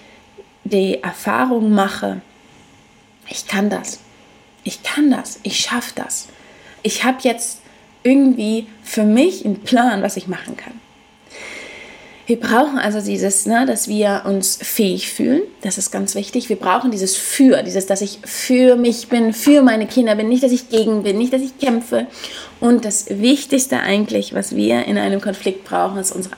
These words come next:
eigene Sicherheit in uns. Orientierung und Sicherheit. Ich bin jetzt die führende Person. Weil meine Kinder sind meine Kinder und ich bin die Bezugsperson. Ich bin die Erwachsene. Ich führe. Ich setze Grenzen und ich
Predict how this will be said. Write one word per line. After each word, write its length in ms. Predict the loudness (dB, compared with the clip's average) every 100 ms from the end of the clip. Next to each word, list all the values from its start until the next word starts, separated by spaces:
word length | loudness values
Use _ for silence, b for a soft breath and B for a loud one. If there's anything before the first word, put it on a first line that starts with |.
| -4
eigene 560 | -2 0 -2 -2 -4 -4
Sicherheit 560 | -2 -2 -2 -8 -10 -8 -4
in 180 | -4
uns. 300 | -4 -8 -10 B B B B
Orientierung 640 | -2 0 -2 2 4 4 2
und 100 | -2
Sicherheit. 380 | -6 -6 -12 -10 0
Ich 320 | 2 2 -2
bin 140 | -4
jetzt 360 | -2 -4 -8 -4
die 120 | -4
führende 520 | 0 0 2 0 -4
Person. 520 | -4 -4 -4 -6 -8 -12 _ _ B B B B -8
Weil 140 | -4
meine 320 | -2 2 4 4
Kinder 600 | 2 4 6 4 0 -2
sind 100 | -2
meine 200 | -2 -4
Kinder 360 | 2 4 6
und 140 | 2 -6
ich 260 | -8 -10 -6
bin 320 | 0 6 6
die 80 | 6
Bezugsperson. 600 | 0 -4 -4 -4 -4 -6 -6
Ich 180 | -6 -2
bin 140 | -2
die 80 | 0
Erwachsene. 440 | -2 -2 -4 -8 -10 -2
Ich 260 | -2 0
führe. 440 | -2 0 0 -2 -8 B B B B
Ich 420 | 4 4 4 -2 -6
setze 520 | 2 2 2 -6 -6
Grenzen 600 | -2 2 2 2 0 -2 0
und 320 | 2 2 0 B B -4
ich 340 | -2 -2 -6